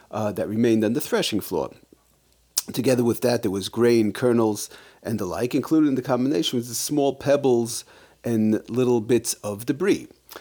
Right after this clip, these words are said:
Now, <clears throat> there was, sometimes there was lightweight debris, lightweight, um, matter that had to, had to be gotten rid of, and that is actually a different malacha called winnowing,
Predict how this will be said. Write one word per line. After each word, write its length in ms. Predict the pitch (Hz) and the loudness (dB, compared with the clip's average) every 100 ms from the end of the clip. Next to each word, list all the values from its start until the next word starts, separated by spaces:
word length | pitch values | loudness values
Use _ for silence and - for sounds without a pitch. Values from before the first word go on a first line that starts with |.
| - - | -20 -8
Now, 480 | 110 107 101 101 - | -4 -2 0 -2 -6
<clears throat> 80 | _ | _
there 500 | - 104 95 98 107 | -2 -2 -4 0 2
was, 200 | 107 101 | 2 2
sometimes 600 | 127 120 - 110 107 98 | 0 0 0 0 0 0
there 120 | 107 | 0
was 220 | 98 98 | 0 -2
lightweight 840 | 101 110 117 107 101 104 101 - 104 | 0 2 0 0 -2 -2 -4 -10 -10
debris, 460 | 92 107 104 104 | -8 -4 -2 -4
lightweight, 720 | 90 107 107 - 104 104 104 - _ _ _ | -4 -2 -2 -2 -2 -2 -4 -12 _ _ _
um, 540 | - 113 101 98 90 98 _ _ _ _ _ _ _ _ - - | -6 -4 -2 -4 -6 -12 _ _ _ _ _ _ _ _ -6 0
matter 340 | 139 117 113 | 2 4 2
that 120 | 107 | 0
had 340 | 117 113 95 - | 0 0 -2 -6
to, 60 | |
had 140 | 123 117 | -2 0
to 60 | |
be 100 | 107 | 0
gotten 320 | 101 104 101 | 0 0 0
rid 180 | 110 156 | 2 4
of, 180 | 110 107 - | 4 2 -2
and 100 | 110 | 0
that 200 | 120 - | 2 2
is 140 | 113 | -2
actually 540 | 104 107 - 110 95 - - | -2 -2 -2 -2 -2 -6 -8
a 140 | 110 | -8
different 600 | 95 127 151 123 101 95 - | -2 0 2 2 0 -2 -10
malacha 600 | 98 101 101 92 123 98 | -8 -4 -2 -2 -2 -2
called 420 | - 110 98 98 - | -2 0 0 -2 -10
winnowing, 720 | 107 139 156 101 95 104 123 | 0 4 4 4 0 -2 -2